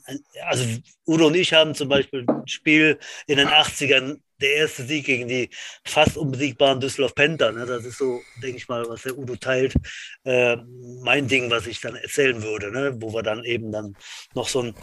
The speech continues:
so ein neunzehn zu sieben in den letzten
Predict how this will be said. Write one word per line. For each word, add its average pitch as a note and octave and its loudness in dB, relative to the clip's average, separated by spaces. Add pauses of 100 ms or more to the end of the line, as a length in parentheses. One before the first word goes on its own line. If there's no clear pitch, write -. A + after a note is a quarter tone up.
(280)
so D3+ 0
ein E3 -2
neunzehn D#3 6
zu C3 0
sieben D3+ 2
in C#3+ -2
den - 0
letzten C#3+ -4